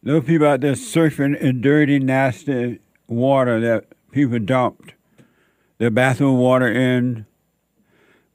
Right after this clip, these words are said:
uh, nasty sewage, animal feces, and they surfing in it and patterned in it. What a mess!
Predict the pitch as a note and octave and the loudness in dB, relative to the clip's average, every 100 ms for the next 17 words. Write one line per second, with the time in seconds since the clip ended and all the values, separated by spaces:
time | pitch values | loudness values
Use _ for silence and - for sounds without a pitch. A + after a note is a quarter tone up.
0 | - A#2+ A#2+ A2+ G#2+ - _ - B2+ C3+ | -10 -4 0 0 -2 -6 _ -8 -2 0
1 | C3+ - A#2+ - C#3 C3 B2+ G#2+ E2+ _ | -2 -2 -6 -2 0 2 0 -2 -12 _
2 | _ _ _ _ _ _ _ _ _ _ | _ _ _ _ _ _ _ _ _ _
3 | _ - C#3 D3 C#3 C3+ C3 A2+ - D3 | _ -4 0 2 2 2 2 -2 0 0
4 | C3 C3+ C3+ B2+ - - _ _ _ _ | 0 0 0 0 -4 -18 _ _ _ _
5 | _ _ _ _ _ _ _ _ _ _ | _ _ _ _ _ _ _ _ _ _
6 | - C#3+ D3 D#3 - C#3 D3 B2+ A#2 A2+ | -6 -2 2 0 0 0 0 0 -4 -2
7 | A#2+ G2 - _ _ _ _ _ _ _ | -2 -4 -8 _ _ _ _ _ _ _
8 | _ _ - B2+ A2 C#3+ D#3+ D3 C3 A2+ | _ _ -6 -6 -2 0 2 2 0 -2
9 | C#3 B2+ A#2 - _ _ _ _ _ _ | -4 -4 -4 -12 _ _ _ _ _ _
10 | - A#3+ C4+ G#3+ F3 E3+ C4 D#4 G#3+ B2 | -2 4 6 6 6 6 8 8 8 4
11 | - | -4